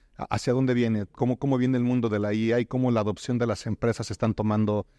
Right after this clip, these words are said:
literalmente cada vez con más rapidez la parte de I A, ¿no? Sin embargo, este tipo de herramientas que sí son muy fructíferas y muy buenas para las empresas para poder eficientar procesos de negocio,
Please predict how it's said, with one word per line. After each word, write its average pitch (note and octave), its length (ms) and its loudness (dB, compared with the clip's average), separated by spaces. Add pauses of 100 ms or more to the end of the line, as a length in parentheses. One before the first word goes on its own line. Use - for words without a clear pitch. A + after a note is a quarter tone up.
(140)
literalmente A2+ 600 0
cada A2+ 240 2
vez A2 280 -2 (180)
con A#2+ 160 2
más B2 140 0
rapidez A2 400 0
la A#2 80 -4
parte G#2+ 280 -2
de G2+ 120 0
I G#2 180 0
A, F#2+ 100 0
¿no? F#2 220 -2 (320)
Sin - 200 0
embargo, B2 420 4
este B2 180 -4
tipo B2+ 260 -2
de A#2 120 2
herramientas A2 560 0
que - 80 -6
sí A2 120 -6
son B2+ 180 -2
muy B2 140 2
fructíferas A2+ 640 0
y G#2 60 -2
muy A2 160 2
buenas A2+ 260 2
para G#2 220 0
las G2 160 -4
empresas A2+ 480 -2
para G2+ 180 0
poder A2+ 280 0
eficientar A2 420 -2
procesos G#2 260 -4
de G#2 80 0
negocio, A2 460 0